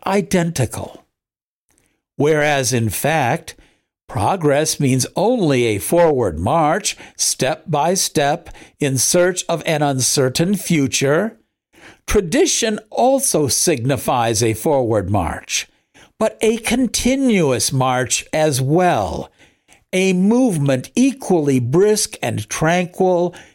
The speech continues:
in accordance with life's laws, unquote. Thus, tradition is critical to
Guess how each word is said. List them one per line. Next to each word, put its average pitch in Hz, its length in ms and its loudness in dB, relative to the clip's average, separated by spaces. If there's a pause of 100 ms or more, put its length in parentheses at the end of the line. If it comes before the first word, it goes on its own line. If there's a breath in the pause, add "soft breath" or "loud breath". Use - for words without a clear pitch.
(160 loud breath)
in 214 180 0
accordance 175 880 0
with 196 220 -2
life's 110 420 0
laws, 156 800 0 (640)
unquote. 110 920 -2 (1400)
Thus, 254 440 0 (300)
tradition 180 960 -2
is 127 180 -2
critical - 760 -4
to - 260 -10